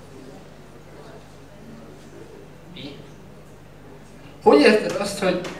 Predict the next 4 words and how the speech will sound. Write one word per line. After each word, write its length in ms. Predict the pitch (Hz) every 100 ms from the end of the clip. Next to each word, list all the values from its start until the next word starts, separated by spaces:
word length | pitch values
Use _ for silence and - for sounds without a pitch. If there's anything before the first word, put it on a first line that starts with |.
| -
<clears throat> 240 | - - - - - - - - - - - -
hogy, 220 | 196 214 214 226 - - -
<clears throat> 1400 | - - - - - - - - - - - - - -
mi? 320 | 185 240 -